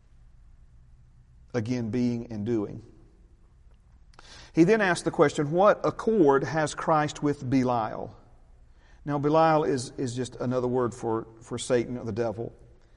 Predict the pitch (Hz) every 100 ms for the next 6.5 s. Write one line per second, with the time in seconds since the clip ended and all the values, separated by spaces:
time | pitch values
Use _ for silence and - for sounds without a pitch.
0 | _ _ - _ _ _ - - 160 156
1 | 240 247 190 - 147 156 180 190 180 -
2 | - - 226 240 156 160 - 175 160 -
3 | - 160 156 156 147 147 131 151 170 165
4 | 147 147 139 143 139 - - - - -
5 | - - - 139 135 147 - - _ _
6 | _ _ _ 143 135